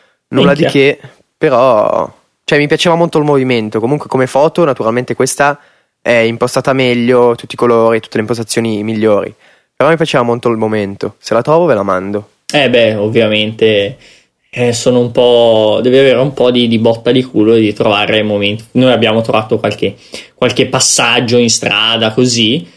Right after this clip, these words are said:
Speaker 2: Però sì, questa foto non è niente di che, sono semplicemente foto di, di, di contenuto, diciamo. Le prime due che abbiamo commentato prima, quindi la quindici e la sedici, erano fatte da me,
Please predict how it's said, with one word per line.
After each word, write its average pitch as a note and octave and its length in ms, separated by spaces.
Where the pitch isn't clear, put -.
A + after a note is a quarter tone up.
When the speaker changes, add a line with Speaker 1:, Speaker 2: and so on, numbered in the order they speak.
Speaker 2:
Però B2 600
sì, B2 200
questa B2 240
foto B2+ 260
non A2+ 200
è G#2+ 200
niente A2+ 360
di C3 120
che, G#2 400
sono G#2+ 500
semplicemente A2+ 680
foto A#2 360
di, A2 200
di, G#2 340
di B2+ 140
contenuto, B2 800
diciamo. G2+ 580
Le B2+ 160
prime D#3 300
due E3+ 280
che E3+ 100
abbiamo C#3 260
commentato C3 460
prima, A#2 260
quindi A2+ 200
la A2 120
quindici A#2+ 460
e - 20
la A2+ 80
sedici, B2 460
erano A2 220
fatte A2 320
da C3+ 100
me, D3 360